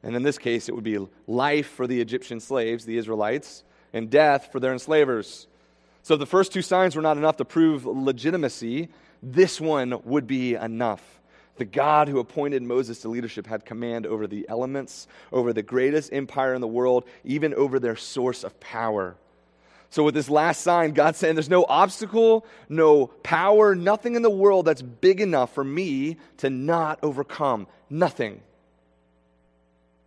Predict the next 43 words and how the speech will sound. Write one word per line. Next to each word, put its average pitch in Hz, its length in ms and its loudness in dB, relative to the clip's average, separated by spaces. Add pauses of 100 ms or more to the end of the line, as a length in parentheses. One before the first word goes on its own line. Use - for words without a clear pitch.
(800)
And 120 120 -6
this 151 180 -4
is 160 120 -4
a 160 80 6
reminder 143 540 0
for 127 200 0
us, 127 140 -2
church, 117 380 -2
that 110 100 -8
we 143 140 -2
have 147 120 4
a 123 80 -4
God 131 380 -2 (220)
who - 200 -4
overcomes. 165 1080 2 (240)
We 170 100 8
have 180 80 8
a 185 60 4
God 170 320 2
who 170 100 0
doesn't 165 260 0
see 156 180 -8
problems 160 640 -2
as 127 200 -2
impediments, 165 600 -4
but 131 140 -2
as 127 180 -2
opportunities 151 800 -2
to 120 100 -10
show 139 200 -2
his 120 120 -6
glory. 127 480 -2 (460)
We 170 100 6
have 175 60 4
a 165 40 4
God 175 200 6
who 165 60 6
perseveres, 175 920 0 (240)
who 160 80 2
is 147 100 2
more 151 120 0
powerful 180 600 -2
than 151 140 -2